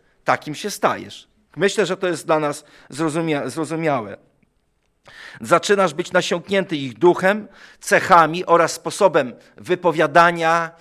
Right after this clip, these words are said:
może krytykanstwem, e, sposobem myślenia i przez to staje się narażony na zbuntowanie. I to działa bardzo szybko, bardzo szybko.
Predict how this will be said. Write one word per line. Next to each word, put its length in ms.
może 260
krytykanstwem, 1120
e, 160
sposobem 480
myślenia 600
i 180
przez 380
to 120
staje 340
się 140
narażony 520
na 120
zbuntowanie. 720
I 100
to 120
działa 300
bardzo 460
szybko, 720
bardzo 440
szybko. 480